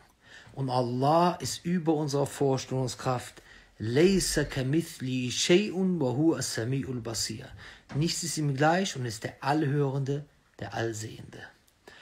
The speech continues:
Okay, meine lieben Geschwister, das nur ganz kurz dazu. Ja. Ja, wenn die sagen, dass Gott überall ist, dann ist Gott, A'udhu Billah, auch in jeder Najasa drin. A'udhu Billah.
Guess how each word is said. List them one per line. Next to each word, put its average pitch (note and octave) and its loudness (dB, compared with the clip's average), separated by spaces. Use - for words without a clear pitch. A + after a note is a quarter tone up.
Okay, D#3+ 4
meine A2+ 0
lieben A2+ -6
Geschwister, B2+ -8
das C#3+ 4
nur C3+ 0
ganz A#2 -2
kurz - -10
dazu. F3+ 4
Ja. - -14
Ja, G#3 4
wenn G#3+ 6
die G3 4
sagen, F3 8
dass D3+ 4
Gott C#3 4
überall C#3 6
ist, A3 0
dann D#3+ 0
ist F#3+ 0
Gott, E3+ 4
A'udhu E3+ 4
Billah, D#3+ 4
auch E3 4
in G3 2
jeder G3 2
Najasa B3 4
drin. C#3+ -6
A'udhu B2 4
Billah. A2 -8